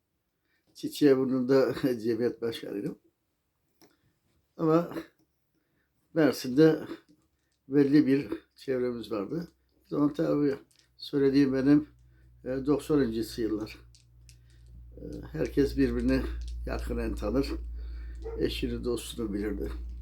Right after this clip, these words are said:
Yine böyle bir gün hava, e, biraz, e, e, soğuk.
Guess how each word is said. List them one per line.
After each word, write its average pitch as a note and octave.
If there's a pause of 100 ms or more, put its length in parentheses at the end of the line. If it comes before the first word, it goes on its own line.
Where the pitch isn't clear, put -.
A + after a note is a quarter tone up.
(2500)
Yine E3+
böyle E3
bir F3
gün F3 (2000)
hava, D3+ (680)
e, B2+
biraz, B2
e, B2+ (1000)
e, - (220)
soğuk. -